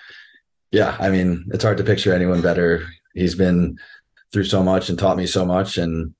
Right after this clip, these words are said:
I'm really grateful to have him as a, as a strong role model in my life, and for all my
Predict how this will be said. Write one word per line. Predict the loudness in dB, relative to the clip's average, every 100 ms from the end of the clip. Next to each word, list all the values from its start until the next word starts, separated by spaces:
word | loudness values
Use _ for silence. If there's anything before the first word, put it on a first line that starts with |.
| _ -20 _ _ -4
I'm | 0
really | 2 2
grateful | 0 0 -2
to | -2
have | -2 -2
him | -2 -2
as | -2 0
a, | 0 0 -6
as | -8
a | -10 -14 _ -8
strong | -4 0 0 0
role | 0 0
model | 0 0 -2 -6
in | -6
my | -4
life, | -2 0 -2 -2 -6
and | -6 -8
for | -2 0
all | 0
my | 0 -2